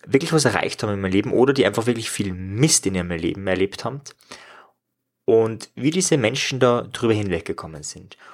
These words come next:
Um das soll es gehen. Wie haben sie diesen Punkt wirklich geschafft? Auf der Bühne ist ja oft so, da wird kurz erzählt, ja, Speaker zum Beispiel erzählt, wie er dann erfolgreich war und die Story ist in zwei, drei Minuten abgehandelt und es hört sich total motivierend an.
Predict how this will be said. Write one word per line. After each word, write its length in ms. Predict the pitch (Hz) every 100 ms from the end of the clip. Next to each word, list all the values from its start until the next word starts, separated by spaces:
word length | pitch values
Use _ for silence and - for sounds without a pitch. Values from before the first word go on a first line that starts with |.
| - -
Um 100 | 101
das 220 | 127 147
soll 120 | -
es 100 | 120
gehen. 200 | - 92 117
Wie 100 | 165
haben 100 | 156
sie 140 | 143
diesen 240 | 127 113
Punkt 280 | - 135 -
wirklich 240 | 113 - -
geschafft? 460 | - 87 - - _ - - _ _ _ -
Auf 400 | 107 - - -
der 60 | 107
Bühne 240 | 127 156
ist 80 | 139
ja 60 | 117
oft 180 | -
so, 420 | - 120 117 117 - - _ -
da 100 | 104
wird 120 | 107
kurz 180 | 131 -
erzählt, 640 | 202 139 147 147 - - -
ja, 140 | 117
Speaker 380 | 113 - 143 135
zum 140 | -
Beispiel 320 | 113 113 - 101
erzählt, 420 | 202 123 123 -
wie 60 |
er 40 | 110
dann 120 | 104
erfolgreich 480 | 101 135 135 123 117
war 200 | 120 113
und 140 | 110
die 200 | 113 110
Story 320 | - 110 117 123
ist 80 |
in 80 | 123
zwei, 180 | 107 113
drei 180 | 123 120
Minuten 360 | 123 120 117 117
abgehandelt 640 | 151 - 104 92 107 131
und 80 | 110
es 100 | 135
hört 100 | 123
sich 100 | 117
total 280 | 113 135 165
motivierend 520 | 156 151 147 117 92
an. 160 | 107